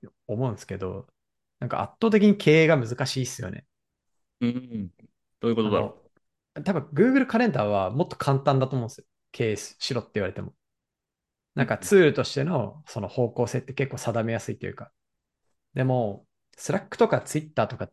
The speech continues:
Speaker 1: て、なんかコミュニケーションツールイコール、あの、多数の人とどうやって社会を作ればいいかっていう問いじゃないですか。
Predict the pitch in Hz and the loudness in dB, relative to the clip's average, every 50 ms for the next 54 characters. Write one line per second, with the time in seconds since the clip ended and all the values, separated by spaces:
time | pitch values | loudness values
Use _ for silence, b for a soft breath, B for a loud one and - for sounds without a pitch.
0 | _ - - 117 101 98 95 92 143 147 135 113 - - - - - 139 156 190 | _ -2 0 0 0 0 -2 -6 -6 -4 -4 -4 -4 -6 -6 -2 2 4 6 6
1 | 208 196 202 190 180 - 180 175 165 - - - 165 147 120 107 101 - - 131 | 6 6 6 6 6 4 2 0 -2 -2 -2 0 0 0 0 -2 -4 -2 -2 0
2 | 117 110 104 107 104 101 98 92 - _ _ _ _ _ _ _ _ - 123 113 | 0 0 0 -2 -2 -2 -4 -6 -8 _ _ _ _ _ _ _ _ -6 -4 -2
3 | 110 107 101 98 - - 131 - - 247 254 214 143 - - - 117 - - 120 | -2 -2 -4 -4 -2 -4 -2 0 2 2 2 2 2 0 -2 -4 -6 -4 -2 0
4 | 117 107 101 90 90 117 - _ _ _ _ - 165 185 196 160 120 - - - | 0 0 0 -2 -4 -8 -12 _ _ _ _ 2 4 6 8 6 6 4 0 -6
5 | - - - 156 - 156 123 98 - - - 127 113 104 101 98 98 98 - 120 | -2 0 0 2 4 4 2 2 0 -4 -4 -2 -2 0 0 -2 -4 -4 -6 -8
6 | 117 - _ - 120 120 127 131 131 131 - 135 123 113 127 117 101 92 - - | -8 -10 _ -2 2 2 4 2 2 2 2 4 4 4 4 2 0 -2 -6 -12
7 | - 107 - | -16 -18 -18